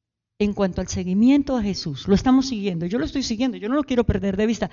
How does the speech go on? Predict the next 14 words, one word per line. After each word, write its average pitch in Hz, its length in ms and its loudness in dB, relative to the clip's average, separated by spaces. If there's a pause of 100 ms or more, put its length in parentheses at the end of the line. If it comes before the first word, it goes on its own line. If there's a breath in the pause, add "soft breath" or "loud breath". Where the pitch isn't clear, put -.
(180 loud breath)
Lo 214 140 4
he 220 80 4
seguido 233 380 2
por 214 120 -2
los 202 180 -2
últimos 226 360 -4
treinta 196 320 -4
y 190 80 2
dos 240 200 2
años, 175 360 -6 (380)
he 196 80 2
seguido 180 320 2
a 180 60 -2
Jesús. - 440 -8